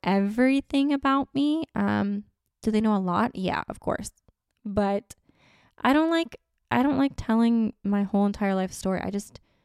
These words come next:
I don't know. It kinda, like, weirds <laughs> me out. So probably back to people pleasing. I don't wanna, like, burden others. Let me just go ahead and burden you with all my problems. Like, no,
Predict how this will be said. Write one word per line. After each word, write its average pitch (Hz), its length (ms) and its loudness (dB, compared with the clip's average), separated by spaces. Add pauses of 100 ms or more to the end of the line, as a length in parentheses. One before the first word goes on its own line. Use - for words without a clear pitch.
(220)
I 220 40 -8
don't 240 100 -2
know. 196 320 -4
It 208 160 -8
kinda, 220 180 -2
like, 226 120 -4
weirds 208 380 -4
<laughs> - 0 -
me 190 240 -4
out. 175 160 -8 (580)
So 196 500 -2 (1900)
probably 240 240 2
back 240 200 2
to 220 100 -4
people 196 300 -6
pleasing. 233 400 -2
I 190 60 -4
don't 185 220 0
wanna, 202 160 -2
like, 190 240 -8
burden 175 360 -2
others. 196 480 2 (800)
Let 392 80 -4
me 415 100 -2
just 233 160 -8
go 196 100 0
ahead 202 140 -2
and 196 140 -8
burden 196 220 -4
you 196 60 -4
with 190 120 -8
all 185 80 -4
my 180 120 -4
problems. 180 600 -6
Like, 190 140 -6
no, - 380 -8